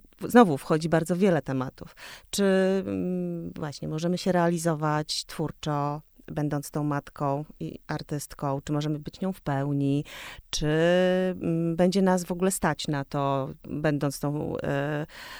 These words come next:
mm, freelancerką, ta-, tańczącą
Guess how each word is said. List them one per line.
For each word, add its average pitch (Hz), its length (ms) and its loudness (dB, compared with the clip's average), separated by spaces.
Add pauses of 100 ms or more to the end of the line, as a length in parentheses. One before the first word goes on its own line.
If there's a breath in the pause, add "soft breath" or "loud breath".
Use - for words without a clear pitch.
(340 loud breath)
mm, - 540 -6 (300 loud breath)
freelancerką, 175 840 4 (440 loud breath)
ta-, - 180 -4
tańczącą 180 680 6